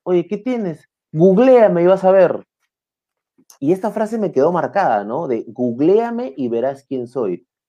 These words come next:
Entonces, yo te pregunto, eh,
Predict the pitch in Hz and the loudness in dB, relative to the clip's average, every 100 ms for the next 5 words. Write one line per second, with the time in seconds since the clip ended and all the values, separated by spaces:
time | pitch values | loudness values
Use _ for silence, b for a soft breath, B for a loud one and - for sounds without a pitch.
0 | _ 123 127 165 135 113 104 - - 160 | _ -8 -2 -2 -2 -6 -10 -12 -2 0
1 | 226 175 170 185 180 180 180 _ _ - | 2 2 2 2 0 -4 -4 _ _ -14
2 | 104 95 82 - | -12 -12 -14 -20